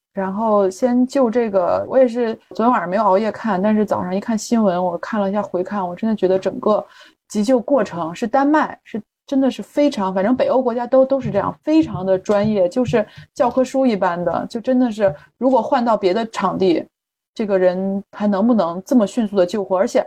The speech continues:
他没有遗留任何的脑损伤，几乎醒了之后就可以，他下场的时候就已经醒了，而且没有遗留任何的脑损伤，这个非常的不容易。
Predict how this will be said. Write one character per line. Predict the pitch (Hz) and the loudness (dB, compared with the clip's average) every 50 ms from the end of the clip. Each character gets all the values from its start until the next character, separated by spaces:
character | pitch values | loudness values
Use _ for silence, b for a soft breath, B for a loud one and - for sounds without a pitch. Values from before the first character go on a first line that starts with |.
| B B B B | B B B B
他 | - 262 247 | -4 0 2
没 | 247 262 | 2 2
有 | 226 202 | 2 2
遗 | 185 196 | 0 0
留 | 208 233 240 | 0 0 2
任 | 240 254 233 214 | 2 2 0 -2
何 | 190 - 190 190 190 | -2 -2 -2 0 2
的 | 202 190 175 165 151 - - | 0 0 0 0 -4 -4 -4
脑 | - 185 175 180 202 | -2 0 0 0 0
损 | 240 - 208 - | 0 -2 -4 -4
伤， | - - - - - - - _ _ _ | -6 -8 -14 -16 -16 -18 -20 _ _ _
几 | - 254 | -4 -2
乎 | 240 254 277 | 0 2 0
醒 | 262 - - - - - | 0 -2 -4 -4 -4 -4
了 | - - 180 | -4 -4 -4
之 | 208 208 | -4 -2
后 | 196 247 240 | 0 0 0
就 | 208 - 220 | 0 -2 -6
可 | - - 196 196 | -4 -2 0 0
以， | 208 185 | 0 0
他 | 165 - 247 269 277 - - _ | 0 0 0 2 0 0 -4 _
下 | - - - - - - 392 359 | -12 -10 -10 -8 -4 -2 0 0
场 | - - 202 - | 0 -2 -4 -2
的 | 160 185 | -2 -2
时 | - 226 | -2 0
候 | - | 0
就 | 247 269 | 2 2
已 | 214 | 2
经 | - 208 233 | 2 0 -2
醒 | 220 - 143 | 0 -2 -2
了， | 117 127 139 | -2 0 0
而 | 151 196 | 0 2
且 | 202 233 196 | 2 2 0
没 | 180 190 220 | 2 2 2
有 | 220 | 2
遗 | 214 190 202 | 2 0 0
留 | 202 220 226 | 0 0 0
任 | 233 220 208 | -2 -2 -4
何 | 214 | -4
的 | 220 220 | -2 -2
脑 | 208 180 185 190 | 0 0 0 -2
损 | 196 - 180 180 | -2 -4 -8 -12
伤， | - - - B B B B - | -12 -14 -14 B B B B -2
这 | - 254 | -2 0
个 | 240 | 0
非 | 220 - 302 311 | 0 2 2 2
常 | 277 240 190 | 2 2 0
的 | 180 180 | 0 0
不 | 180 185 | 0 2
容 | 180 170 165 160 165 165 170 | 2 2 0 -2 -6 -8 -8
易。 | 165 | -8